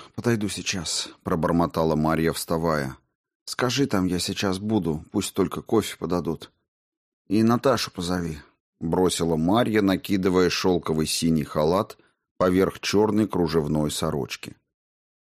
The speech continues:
Баюн заскочил к горничным, велев Наташе помочь хозяйке прибраться и привести себя в порядок, и помчался в кабинет.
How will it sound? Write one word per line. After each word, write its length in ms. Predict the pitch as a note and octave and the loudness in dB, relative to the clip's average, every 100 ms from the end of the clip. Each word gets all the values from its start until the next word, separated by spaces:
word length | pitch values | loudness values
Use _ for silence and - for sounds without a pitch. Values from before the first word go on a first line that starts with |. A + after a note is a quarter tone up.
| _ | _
Баюн 480 | D2+ D2+ F2+ B2 D3 | -2 2 4 4 4
заскочил 580 | B2+ A#2+ G#2+ F#2 G#2+ F#2+ | 4 2 0 2 2 2
к 100 | E2 | 2
горничным, 680 | E2 G#2+ B2 B2 - A#2 G#2+ | 2 4 4 2 2 2 2
велев 420 | E2+ F2 F#2+ F#2 | 2 2 2 2
Наташе 520 | F2 D#2+ - G2 - | 0 0 0 0 0
помочь 420 | - E2 D#2+ F2 - | -2 0 0 -2 -2
хозяйке 560 | E2 D#2 E2+ E2 - | -2 2 2 2 -2
прибраться 640 | D#2 F2 E2+ F#2+ G2 - C#2 | -2 0 2 0 0 -2 -4
и 140 | A#1+ | -4
привести 500 | D2+ E2 D#2+ - G2 | -2 -2 -2 -4 -6
себя 320 | - D#2+ D2+ | -4 0 0
в 80 | C#2+ | 0
порядок, 580 | - E2 C#2 A#1+ - - _ _ _ - | -2 0 0 -4 -12 -18 _ _ _ -6
и 100 | - | -2
помчался 520 | C3 A2 - D2 - | 0 0 0 -2 -4
в 80 | D2 | -8
кабинет. 540 | E2 D#2 C#2 G1+ - | -6 -4 -4 -8 -14